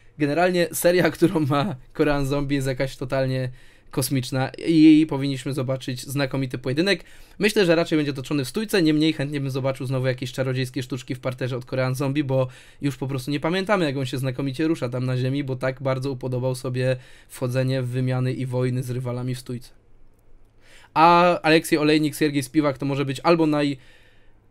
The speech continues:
najbardziej jakieś takie niesamowite czterdzieści sekund, nie wiem, trzy minuty, jak w przypadku Aleksieja Olejnika często bywa, albo będziemy oglądać piętnaście minut, albo nie wiem, dziesięć minut klinczu i to będzie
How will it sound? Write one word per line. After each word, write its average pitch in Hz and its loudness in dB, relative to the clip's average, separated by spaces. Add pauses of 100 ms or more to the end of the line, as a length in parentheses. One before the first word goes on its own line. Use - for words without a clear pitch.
(380)
najbardziej 139 6
jakieś 135 -4
takie 131 0 (140)
niesamowite 151 2
czterdzieści 135 -4
sekund, 127 -2
nie 127 0
wiem, 123 -4
trzy - -2
minuty, 143 0
jak 135 -2
w - -20
przypadku 139 -4
Aleksieja 135 -2
Olejnika 135 -2
często 131 -6
bywa, 156 0
albo 139 -2
będziemy 135 -2
oglądać 131 -4
piętnaście 135 -8
minut, 131 -4
albo 135 -6
nie 127 -2
wiem, 131 -4
dziesięć 135 -4
minut 131 -2
klinczu 135 -2
i 131 -4
to 131 -4
będzie 127 0